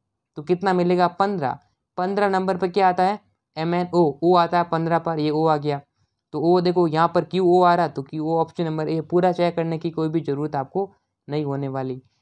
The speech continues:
आगे देखिएगा आठवां प्रश्न दे रखा आपके सामने, आठवां क्वेश्चन स्क्रीन पर दे रखा है, C for X। देखो यहाँ पर हमेशा ध्यान रखना, ये जो है उल्टे विपरीत, देखो,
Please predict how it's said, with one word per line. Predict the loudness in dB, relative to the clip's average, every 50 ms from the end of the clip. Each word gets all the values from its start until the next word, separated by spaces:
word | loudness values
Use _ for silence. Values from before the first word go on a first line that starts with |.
| _ _ 0
आगे | 2 4 4 4
देखिएगा | 4 4 2 0 2 2 4
आठवां | 4 4 2 0 0 0
प्रश्न | -2 -4 -2 -2 0 2
दे | 2 2
रखा | 2 2 2 2
आपके | 0 0 -2 -2
सामने, | 0 0 0 0 0 0
आठवां | 0 -2 -2 -2 -4 -4
क्वेश्चन | -4 -4 -6 -4 -4 -6
स्क्रीन | -6 -6 -6 -6 -6 -4
पर | -4 -4 -2
दे | 0 0 0
रखा | 2 2 2 2
है, | 2 0 -2 -8 _ _ _ _ _ _
C | -8 -4 0 0 0 0 0 2
for | 4 4 4 4 2
X। | 2 0 0 -2 -4
देखो | -4 -2 0 -2 -2 -4 _ _ _ _ -6 -2
यहाँ | 2 2 2 2 0
पर | -2
हमेशा | -2 -2 -2 -2 -4 -2
ध्यान | -2 0 0 0 0
रखना, | 0 0 -2 -4 -4 -6 _ _ _ _ _ _ _ _ -6
ये | -4 -2 -2
जो | 2 2 2
है | 2 2
उल्टे | 0 2 2 2 2 2 2 2 2 2
विपरीत, | 0 -2 -2 0 0 0 0 2
देखो, | 2 0 0 0 -2